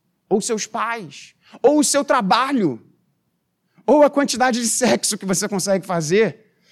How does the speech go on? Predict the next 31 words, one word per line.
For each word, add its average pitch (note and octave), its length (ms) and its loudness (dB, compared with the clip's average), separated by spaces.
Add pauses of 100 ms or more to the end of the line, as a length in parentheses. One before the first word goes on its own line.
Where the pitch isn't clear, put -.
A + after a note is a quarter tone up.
(120)
ou A#3 100 4
quanto C#4 240 2
dinheiro B3 340 4
tem B3+ 160 2
na B3+ 140 2
sua A#3 220 2
conta, B3 520 4 (760)
ou D4 200 6
com D4+ 240 4
os, - 180 0
quais C#4+ 260 0
são D4+ 180 2
as C4 100 0
suas C#4 180 -2
posições C4+ 440 -2
políticas A#3+ 600 -2
e B3 40 -4
econômicas C4 600 0
no, A#3 100 -6
na A3+ 300 0
nossa A#3 260 -2
realidade, A#3 600 0
nas G#3+ 140 -4
nossas B3 260 -4
circunstâncias. A3+ 720 -4 (300)
Deus A#3+ 440 2
não C4+ 220 4
criou C#4+ 360 6
você A#3+ 300 2
para F#3+ 160 -2
isso. F3 360 -6